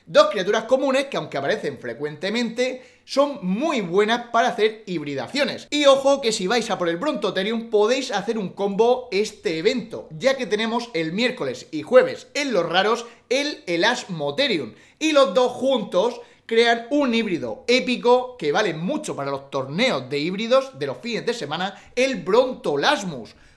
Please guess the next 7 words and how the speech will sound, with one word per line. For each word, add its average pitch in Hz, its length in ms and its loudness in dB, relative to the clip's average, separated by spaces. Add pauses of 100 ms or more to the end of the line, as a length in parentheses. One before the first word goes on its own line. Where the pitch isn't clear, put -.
Un 269 200 2
híbrido 175 520 -2
tanque 247 500 0
con 269 240 2
escudo 214 380 2
y 208 40 6
ralentización. 147 800 -4